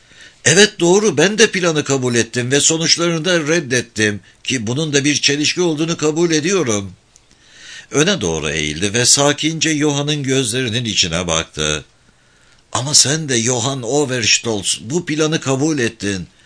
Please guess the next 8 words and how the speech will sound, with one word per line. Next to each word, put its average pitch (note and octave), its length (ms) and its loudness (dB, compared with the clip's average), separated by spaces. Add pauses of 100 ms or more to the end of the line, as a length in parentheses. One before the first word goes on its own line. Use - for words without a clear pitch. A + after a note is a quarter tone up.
(280)
Peki F3 240 0
şu E3 220 -2
ana F#3 240 0
kadar E3 280 0
farkına D3+ 580 -2
varamadın D3 580 0
mı A#2+ 160 -4
ki G#2+ 260 -2